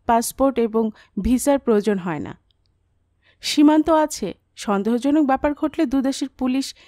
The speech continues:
এবং কাস্টমার সক্রিয় হয়ে ওঠে, কিন্তু অর্জুনের ক্ষেত্রে কিছুই ঘটল না। শিলিগুড়ি থেকে জিপ তাকে ঠিক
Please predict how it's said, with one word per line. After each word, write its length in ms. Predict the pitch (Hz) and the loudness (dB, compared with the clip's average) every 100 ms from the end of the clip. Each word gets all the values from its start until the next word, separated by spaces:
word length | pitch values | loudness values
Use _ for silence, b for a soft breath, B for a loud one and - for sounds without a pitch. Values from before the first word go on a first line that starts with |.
| b | b
এবং 200 | - 269 | -2 0
কাস্টমার 580 | 233 226 - 262 254 254 | 2 0 0 0 0 0
সক্রিয় 420 | - 214 202 226 | -2 -4 -2 -4
হয়ে 160 | 214 208 | 0 0
ওঠে, 320 | 170 - - _ _ _ _ _ _ _ _ _ _ | -2 -6 -20 _ _ _ _ _ _ _ _ _ _
কিন্তু 220 | 349 349 | 2 4
অর্জুনের 380 | 285 233 302 302 | 2 4 4 4
ক্ষেত্রে 240 | 311 - | 0 -4
কিছুই 340 | 269 233 - 220 | -4 -2 0 -2
ঘটল 380 | 208 180 - | -2 -6 -6
না। 160 | 147 - - _ _ _ _ _ - | -10 -10 -14 _ _ _ _ _ -14
শিলিগুড়ি 540 | - 240 233 240 254 | -4 -2 0 0 0
থেকে 240 | 269 269 | -2 -2
জিপ 220 | 226 233 247 | -2 -4 -2
তাকে 240 | - 254 262 | -2 -2 -6
ঠিক 260 | - 262 | -6 -10